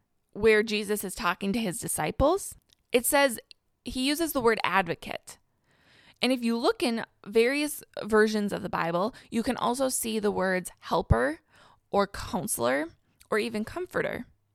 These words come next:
So from those words, we know that he is on our side. He is here to guide us and even advise us.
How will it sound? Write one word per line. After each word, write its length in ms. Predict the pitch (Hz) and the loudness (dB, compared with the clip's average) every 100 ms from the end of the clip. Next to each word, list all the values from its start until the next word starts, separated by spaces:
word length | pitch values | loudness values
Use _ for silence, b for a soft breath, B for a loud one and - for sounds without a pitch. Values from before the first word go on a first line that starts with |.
| _ _ b b | _ _ b b
So 160 | - 254 | 0 2
from 320 | 277 240 196 | 4 2 4
those 320 | 220 320 392 | 4 6 4
words, 520 | 226 294 330 220 185 - B B | 0 0 2 2 -2 -8 B B
we 280 | 202 226 311 | -4 0 0
know 300 | 302 247 208 | 2 0 0
that 140 | 202 | -4
he 180 | 226 214 | -4 -2
is 140 | 196 - | -2 -2
on 200 | 185 196 | -2 0
our 120 | 220 | -2
side. 480 | - - - - - _ _ _ _ | -2 -2 -2 -6 -10 _ _ _ _
He 220 | - 254 | -2 0
is 120 | 226 | 0
here 200 | - 240 | -2 -2
to 80 | 247 | -2
guide 420 | 185 202 180 175 | 0 0 2 2
us 300 | 156 - - - b b | -2 -6 -10 -16 b b
and 100 | 214 | -4
even 260 | 220 214 214 | -2 0 2
advise 480 | 202 170 175 175 - | 2 0 0 -2 -6
us. 300 | - - - | -10 -8 -8